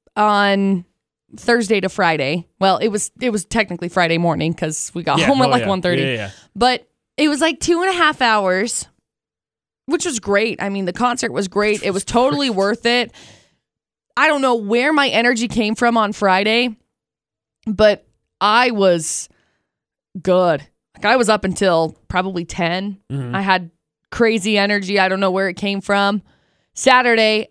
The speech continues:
Speaker 1: I went to sleep. I woke up. I felt like I got hit by a bus.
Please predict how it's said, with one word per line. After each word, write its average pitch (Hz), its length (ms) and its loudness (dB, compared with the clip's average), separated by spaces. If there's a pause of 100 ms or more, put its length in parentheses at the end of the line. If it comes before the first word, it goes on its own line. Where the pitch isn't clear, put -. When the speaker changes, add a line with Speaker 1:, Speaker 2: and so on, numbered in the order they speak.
Speaker 1:
I 202 220 2
went 208 200 -2
to 226 60 -6
sleep. 208 420 -4
I 202 80 -2
woke 190 280 -4
up. 196 220 2
I 190 100 0
felt 190 200 -4
like 175 120 -6
I 175 60 -6
got 175 140 -6
hit 190 160 -4
by 180 100 0
a 170 100 0
bus. 175 560 -2